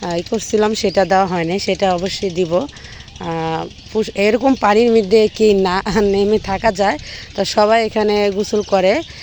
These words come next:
আর এখানে ট্যাঙ্কি দেওয়া আছে, ট্যাঙ্কি থাকলে কি হবে, মানে এখন বর্ষাকালে পানি, এই ট্যাঙ্কিতে এই পানি কিছুই না, এখানে সবাই গোসল করে।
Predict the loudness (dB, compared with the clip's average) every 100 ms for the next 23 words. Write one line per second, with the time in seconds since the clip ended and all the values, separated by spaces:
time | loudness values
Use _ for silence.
0 | -18 -14 -6 -2 0 0 0 0 -2 -2
1 | 0 2 4 2 0 -4 -4 -6 -14 -20
2 | -20 -20 -16 -6 -4 -2 -2 -2 -4 -4
3 | -2 0 -2 0 -2 -2 -2 0 0 -2
4 | -4 -4 -4 -4 -8 -12 -18 -2 -2 0
5 | 0 0 -2 -2 -2 0 2 0 0 2
6 | 4 4 2 0 -4 -4 -2 -2 -2 0
7 | 0 0 -2 -4 -4 -8 -4 -2 0 -2
8 | -4 -6 -6 -6 -4 -4 -6 -6 -4 -2
9 | -2